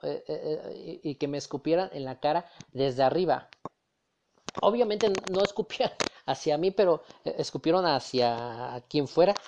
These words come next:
y me cayó a mí y me cayó en el cachete y alcancé a escuchar las risas. ¿Cómo era yo? Mm, yo era una persona sumamente tímida y sumamente retraída. Ni siquiera volteé, solamente, este,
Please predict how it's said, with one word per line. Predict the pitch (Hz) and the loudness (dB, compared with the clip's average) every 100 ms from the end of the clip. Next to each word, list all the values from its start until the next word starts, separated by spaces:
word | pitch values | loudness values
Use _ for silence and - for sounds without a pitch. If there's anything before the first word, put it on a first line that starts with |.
| - | -8
y | 139 | -4
me | 143 135 | -2 2
cayó | 143 160 | 4 4
a | |
mí | 180 208 165 | 2 0 -2
y | 143 | -2
me | 143 | 0
cayó | 131 135 | 2 2
en | 156 | 0
el | 165 | 0
cachete | 156 175 196 | -2 -2 0
y | 151 | 0
alcancé | 131 131 160 | 0 -2 -2
a | |
escuchar | - 147 156 | -4 -2 2
las | 156 151 | 2 2
risas. | 175 147 - _ - _ _ _ _ _ _ _ _ _ _ 147 | -2 -4 -10 _ -20 _ _ _ _ _ _ _ _ _ _ 0
¿Cómo | 208 233 269 | 2 4 6
era | 247 | 6
yo? | 190 214 208 - _ _ _ - | 6 4 0 -10 _ _ _ -8
Mm, | 165 - 160 | -8 -6 0
yo | 160 | 4
era | 214 | 6
una | 240 202 | 4 2
persona | - 190 | 0 0
sumamente | - 202 190 196 196 170 | 0 0 2 2 0 -2
tímida | - 160 180 185 | -4 -2 2 2
y | |
sumamente | - 175 165 170 160 | 2 2 2 2 2
retraída. | 127 120 123 147 123 - _ _ _ _ _ - | 2 4 2 2 -2 -6 _ _ _ _ _ -4
Ni | 143 156 | 2 2
siquiera | - 139 190 214 | 0 4 6 8
volteé, | 180 139 165 196 247 _ _ _ _ - | 6 4 4 2 2 _ _ _ _ -16
solamente, | - 180 185 190 190 185 147 | 2 4 6 4 4 4 4
este, | 135 - 135 127 | 0 -4 -4 -4